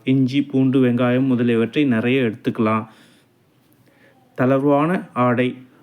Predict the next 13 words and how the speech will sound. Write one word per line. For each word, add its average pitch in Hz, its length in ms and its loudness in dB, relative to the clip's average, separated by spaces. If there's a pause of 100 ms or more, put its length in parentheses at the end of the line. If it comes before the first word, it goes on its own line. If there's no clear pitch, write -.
உடல் 156 260 2
எடையை 131 360 2
குறைக்கத்த 123 580 -2
பாருங்க. 113 560 0 (320)
இது 160 120 -2
போல 151 300 2
கால்களை 143 520 2
மடக்கி, 123 320 0
ஒவ்வொரு 143 400 4
காலா 131 340 0
மடக்கி 123 440 0
ஸ்ட்ரெச் - 380 -4
பண்ணுங்க. 113 520 0